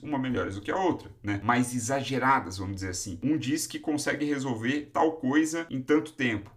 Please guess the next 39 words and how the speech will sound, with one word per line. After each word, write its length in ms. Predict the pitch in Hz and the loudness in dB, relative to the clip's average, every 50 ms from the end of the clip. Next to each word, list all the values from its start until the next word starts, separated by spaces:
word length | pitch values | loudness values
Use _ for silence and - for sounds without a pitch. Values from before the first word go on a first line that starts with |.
| - | -2
O 100 | - 147 | 0 2
outro 200 | 135 131 131 160 | 2 2 2 0
vem 220 | 156 143 147 151 127 | -2 -2 0 -2 -2
e 20 | |
fala 300 | - - 147 131 123 147 | 0 2 2 4 4 2
que 100 | 147 - | 0 -4
consegue 360 | - 202 190 - - 139 127 | -6 -8 -4 -2 -2 -2 -2
resolver 280 | 139 131 139 151 123 123 | -2 0 0 0 2 0
a 60 | 127 | 0
mesma 260 | 120 107 101 104 147 | 0 0 -2 -2 -4
coisa 340 | 156 - 117 110 107 113 123 - | -2 0 0 0 0 -2 -4 -2
mais 200 | - 151 165 156 | -2 -2 0 2
rápido. 380 | 147 147 131 - - - - - - | 2 4 4 2 2 -4 -10 -10 -10
Então, 240 | 151 - 202 196 180 | -4 -2 0 2 2
assim, 400 | 147 - - - 208 214 180 127 | 2 2 0 -2 -4 -6 -6 -4
o 80 | - 147 | -4 -2
mercado 720 | 165 175 165 143 - - - 185 202 202 165 120 104 98 | 2 2 2 2 2 2 4 4 4 4 2 0 -2 -2
vai 200 | - 110 107 107 | 0 2 2 0
ficando 360 | 107 - - - 117 110 107 104 | 0 -4 -6 -6 -4 -4 -4 -4
sofisticado 840 | 101 - - 107 101 - - - - - - 170 190 196 170 120 107 | -6 -4 -6 -6 -6 -8 -10 -12 -6 0 4 6 6 6 4 2 -4
porque 500 | 104 - 151 151 156 - 113 104 - - - | 2 4 4 4 4 2 0 0 0 2 4
o 160 | 127 127 104 | 4 4 4
ceticismo 960 | - - 202 226 220 - - 175 151 - - - 127 113 104 101 95 98 110 | 4 4 4 2 2 0 -4 -2 0 0 0 0 0 2 0 0 0 0 -2
do 140 | 113 143 - | -2 -2 -2
público, 580 | - - 202 233 240 - 110 95 92 - - - | -2 0 2 2 2 2 2 -2 -6 -6 -6 2
ao 200 | 123 123 123 120 | 4 4 4 4
receber 800 | 113 - 170 185 180 - - 143 117 101 110 110 107 95 - - - | 4 4 2 2 2 0 0 0 0 2 4 4 4 4 2 -2 -8
inúmeras 720 | - 160 175 156 151 175 202 180 147 123 107 - - - | -8 -6 -2 -2 -2 -2 -2 -2 0 0 0 0 0 0
dessas 380 | - 101 101 98 - 104 98 - | -2 -2 -2 0 -2 -4 -6 -6
promessas 760 | - - 110 107 101 107 104 104 101 - - - - - - | -4 -2 -2 0 0 0 0 0 0 -2 -4 -4 -6 -6 -4
repetidamente, 1000 | - 151 151 151 - 117 104 - - 98 98 123 139 151 175 196 - - - - - | 2 4 4 4 4 0 -4 -2 -2 -2 0 0 0 0 -2 -4 -6 -8 -12 -6 4
vai 120 | - 175 | 6 6
aumentando. 560 | 156 151 175 370 - - 233 226 277 - - - | 6 6 2 2 6 8 8 8 8 4 -4 -6
O 100 | - 127 | -6 -4
público 320 | - 117 107 104 107 123 | -2 -2 -2 -2 -4 -4
vai 140 | 123 127 123 | -4 -4 -4
ficando 240 | - - 123 120 127 | -4 -4 -4 -2 -2
mais 180 | - 180 185 | -4 -6 -6
cético 560 | - - - 233 214 214 - - - - - | -4 -4 -2 -2 -2 -4 -8 -12 -14 -14 -16